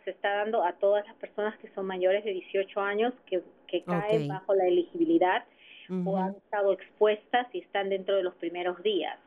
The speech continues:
Speaker 1: eh, cuatro días o, como dije, eh, no más del, del de-, diecisiete día. Y los niños,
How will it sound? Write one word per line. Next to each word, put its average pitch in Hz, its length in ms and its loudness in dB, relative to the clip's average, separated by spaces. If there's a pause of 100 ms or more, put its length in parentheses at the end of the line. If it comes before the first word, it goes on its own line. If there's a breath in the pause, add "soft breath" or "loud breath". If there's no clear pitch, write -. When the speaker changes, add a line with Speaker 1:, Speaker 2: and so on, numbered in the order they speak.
(120)
Speaker 1:
eh, 156 260 0
cuatro 175 380 0
días 190 500 2
o, 160 220 -4
como 160 240 -12
dije, 165 340 -4
eh, - 320 -8 (180)
no 170 100 -10
más 165 260 -4
del, 165 180 -4 (180)
del 156 200 0
de-, 156 180 -4 (180)
diecisiete 165 540 -4 (220)
día. 156 240 -10
Y 220 100 0
los 226 180 0
niños, 220 340 -4